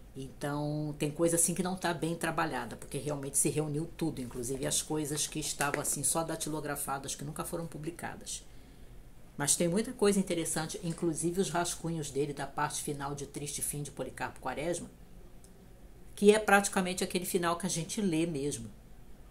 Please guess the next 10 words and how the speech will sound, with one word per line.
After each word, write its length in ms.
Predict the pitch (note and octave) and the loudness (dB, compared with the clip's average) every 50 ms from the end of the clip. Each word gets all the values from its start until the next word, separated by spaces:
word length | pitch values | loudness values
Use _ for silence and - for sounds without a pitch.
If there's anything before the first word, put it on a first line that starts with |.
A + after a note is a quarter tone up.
| - - - | -16 -12 -8
né, 140 | C3 C3+ C#3 | -6 -4 -4
no 100 | C3+ B2 | -4 -2
desfecho 560 | - - - - - C#3+ C#3 C#3 - - - | 0 2 2 2 2 2 2 2 0 -2 -4
do 100 | B2 C#3 | -4 -6
livro. 380 | C3+ B2 C3+ D3 E3 D#3+ - - - - - - - - - - - - - - - - - - - - - | -4 -4 -2 -4 -4 -4 -6 -12 -16 -16 -18 -18 -18 -18 -18 -18 -18 -16 -16 -16 -16 -16 -18 -18 -18 -10 -4
Mas 300 | C#3 D3+ D#3 E3+ - E3+ | 0 2 4 4 6 4
é 20 | |
interessante 580 | D#3+ D#3 - F3 E3 E3 E3 - F3 E3+ E3 E3+ | 4 6 6 6 6 6 4 4 2 2 2 0
você 300 | D#3+ E3+ E3 - F3 D#3+ | 2 4 6 6 6 4
ver, 280 | - D3 D3+ D3+ D#3 | 4 2 2 2 0